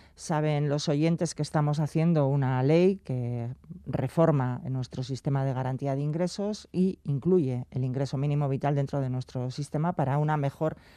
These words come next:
gestión de cara a la ciudadanía vasca, que es, en definitiva, a quien tenemos que servir y gestionar las cosas bien sin complicarles la vida. Por lo tanto, espero que llegue cuanto antes. Desde luego, la consejera Garamendi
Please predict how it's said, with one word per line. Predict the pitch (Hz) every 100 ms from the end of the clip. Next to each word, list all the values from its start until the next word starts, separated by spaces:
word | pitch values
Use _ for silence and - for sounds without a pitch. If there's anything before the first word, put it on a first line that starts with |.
| -
gestión | - 190 - 170 170 160
de | 156
cara | 143 151 165
a | 156
la | 139
ciudadanía | - 143 135 135 135 135
vasca, | 180 - 196 202
que | - 135
es, | 139
en | - 143
definitiva, | 139 139 131 139 143 160
a | 135
quien | 127 123
tenemos | 131 135 135
que | - 123 123 123
servir | - 143 135 180 - - - -
y | 143
gestionar | 151 135 - 131 139 143 143
las | - 135
cosas | - 151 147 151 156
bien | 170 180 208 233 - -
sin | 180 151
complicarles | 147 139 - 139 143 131 117
la | 131 139
vida. | 175 127
Por | 120
lo | 135
tanto, | 139 143 170 - - - -
espero | - - 147 147
que | 139
llegue | 147 147 151
cuanto | - 139 139
antes. | 143 147 185
Desde | 156 135 135
luego, | 139 143 139
la | 131 131
consejera | 135 135 139 147 135 139 135 -
Garamendi | 131 139 139 156 165 135